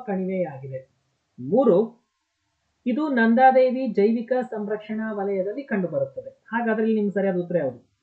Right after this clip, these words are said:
ಇಲ್ಲಿ ನಿಮ್ ಸರಿಯಾದ ಆಯ್ಕೆ ಯಾವ್ದಾಗಿರ್ತದೆ, ಉತ್ತರವನ್ನ ಗುರುತಿಸಬಹುದು ಸ್ನೇಹಿತರೆ. ಎಸ್ ಉಮಾ ಅವರೇ, ಡೆಹ್ರಾಡೂನ್ ದೊಡ್ಡದೇ, ದೊಡ್ಡ ಡೂನ್, ಅತ್ಯಂತ ದೊಡ್ಡ ಡೂನ್ ಆಗಿರ್ತದೆ,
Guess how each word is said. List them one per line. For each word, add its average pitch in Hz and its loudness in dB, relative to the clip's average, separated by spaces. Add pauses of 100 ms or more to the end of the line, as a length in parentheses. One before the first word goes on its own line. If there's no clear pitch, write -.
(1500)
ಇಲ್ಲಿ 220 2
ನಿಮ್ 226 4
ಸರಿಯಾದ 202 0
ಆಯ್ಕೆ 180 0
ಯಾವ್ದಾಗಿರ್ತದೆ, 185 -2
ಉತ್ತರವನ್ನ 196 -2 (220)
ಗುರುತಿಸಬಹುದು 190 -6
ಸ್ನೇಹಿತರೆ. 233 -18 (3500)
ಎಸ್ 233 0
ಉಮಾ 226 2
ಅವರೇ, 190 2
ಡೆಹ್ರಾಡೂನ್ 220 4
ದೊಡ್ಡದೇ, 185 -2 (1040)
ದೊಡ್ಡ 185 6 (120)
ಡೂನ್, 202 0
ಅತ್ಯಂತ 190 -4
ದೊಡ್ಡ 180 2
ಡೂನ್ 190 -2
ಆಗಿರ್ತದೆ, 180 -6